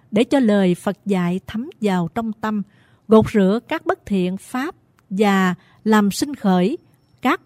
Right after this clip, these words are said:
thiện tâm để lợi mình, lợi người. Có như vậy mới mong báo được Phật ân. Nói đến đây,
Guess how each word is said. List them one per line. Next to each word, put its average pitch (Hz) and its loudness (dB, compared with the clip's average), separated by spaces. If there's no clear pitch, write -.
thiện 185 2
tâm 220 -2
để 214 4
lợi 196 2
mình, 190 0
lợi 196 2
người. 196 0
Có 254 4
như 330 2
vậy 175 2
mới 277 0
mong 233 -2
báo 220 -2
được 190 0
Phật - -4
ân. 208 -4
Nói 214 -2
đến 262 -4
đây, 196 -2